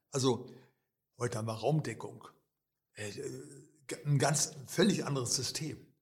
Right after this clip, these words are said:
Ja, aber auch ein Franz Beckenbauer hat ja den Libero an für sich zu einem königlichen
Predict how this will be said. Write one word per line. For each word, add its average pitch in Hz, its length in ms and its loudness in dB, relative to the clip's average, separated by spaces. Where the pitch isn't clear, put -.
Ja, 123 120 2
aber 160 120 2
auch 170 120 -2
ein 160 100 -2
Franz 156 300 -2
Beckenbauer 127 520 0
hat 117 140 -2
ja 135 100 0
den 131 180 0
Libero 156 500 0
an 135 200 -6
für 135 100 -6
sich 143 400 -4
zu - 220 6
einem 131 320 2
königlichen 147 1080 4